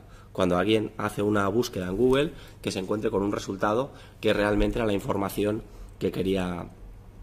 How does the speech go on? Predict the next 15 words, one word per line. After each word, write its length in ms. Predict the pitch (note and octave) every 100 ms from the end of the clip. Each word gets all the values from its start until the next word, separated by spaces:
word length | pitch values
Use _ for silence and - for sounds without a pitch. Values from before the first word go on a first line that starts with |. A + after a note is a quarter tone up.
| -
que 140 | - F#2
quería 240 | F#2+ G2+
encontrar. 380 | F2 F2+ - - - - - - - - - -
Eh, 360 | G#2+ G#2+ G#2+ G2+
por 120 | A#2
otro 160 | B2+ C#3+
lado, 420 | C3+ C#3+ D3+ - - -
<clears throat> 400 | - E3 A2+ F#2
tenemos 320 | A#2+ A#2 B2+
también 340 | - A2+ B2 A#2+
la 140 | A2+
parte 240 | A2+ A#2 A#2+
de 60 |
la 100 | A2
reputación 760 | G#2+ G#2 G2+ G2 - B2+ F#2+